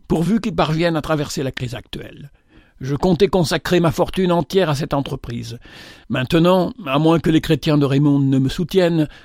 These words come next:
en s'abonnant en masse et en me fournissant des annonces, je serai obligé de la laisser tomber. » « Voulez-vous dire, demanda Virginia,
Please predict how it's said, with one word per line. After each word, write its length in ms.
en 80
s'abonnant 600
en 160
masse 460
et 140
en 80
me 80
fournissant 580
des 100
annonces, 460
je 100
serai 220
obligé 420
de 120
la 140
laisser 220
tomber. » « 400
Voulez-vous 400
dire, 460
demanda 360
Virginia, 580